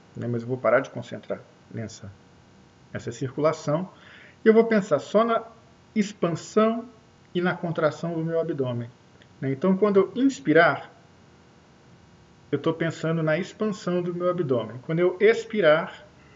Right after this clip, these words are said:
né, o fechamento do abdômen.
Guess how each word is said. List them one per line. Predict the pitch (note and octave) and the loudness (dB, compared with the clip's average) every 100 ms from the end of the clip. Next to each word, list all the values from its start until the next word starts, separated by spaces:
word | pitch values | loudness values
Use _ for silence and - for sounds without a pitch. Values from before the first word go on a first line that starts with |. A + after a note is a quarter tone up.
| - - - - - - - - - - - - - - - _ - - - - - _ - _ - _ _ | -20 -20 -20 -20 -20 -20 -20 -20 -20 -20 -20 -20 -20 -20 -20 _ -20 -20 -20 -20 -20 _ -20 _ -20 _ _
né, | C3+ C3+ - - C#3 | -10 -10 -16 -16 -16
o | |
fechamento | - C#3 - D#3+ C#3+ C3+ C3+ | -8 -8 -2 -2 0 -2 -6
do | C#3 | -2
abdômen. | C#3+ E3 C3 A2 | -2 0 -4 -4